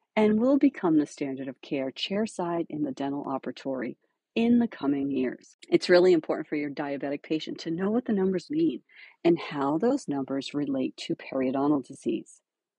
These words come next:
It's also important for your patient to understand how their periodontal disease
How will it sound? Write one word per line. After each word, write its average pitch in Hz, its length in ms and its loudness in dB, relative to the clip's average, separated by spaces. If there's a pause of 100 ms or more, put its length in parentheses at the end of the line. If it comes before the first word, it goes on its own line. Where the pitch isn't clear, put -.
(560)
It's - 220 6
also 339 360 4
important - 460 2
for 147 80 2
your 139 160 2
patient 143 380 0
to - 80 -4
understand 143 560 2
how 151 180 2
their 143 180 0
periodontal 156 840 2
disease 220 540 2